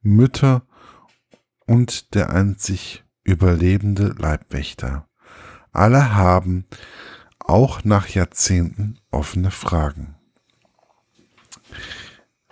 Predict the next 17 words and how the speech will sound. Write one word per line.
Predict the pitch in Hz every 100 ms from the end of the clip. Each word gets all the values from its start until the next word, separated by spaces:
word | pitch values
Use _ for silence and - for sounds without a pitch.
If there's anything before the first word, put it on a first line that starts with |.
| - -
Meine | 104 123
persönliche | 123 131 110 113 104 101 - 104
Rezension. | 104 - 110 - 76 73 69 - _ _ _ _ _ _ _ _ _ _ _ - - - - _ -
Diesmal | 101 98 - 104
hat | 98
es | 107 -
Frau | 107
Kinkel | 104 - 107 117 104
geschafft. | 107 - 85 - -
Sie | 80 - 107
hat | 95 113 -
mich | 120 113
total | - 110 107 120
in | 123
den | 127 110
Bann | 87 85
gezogen. | 78 - 67 58 71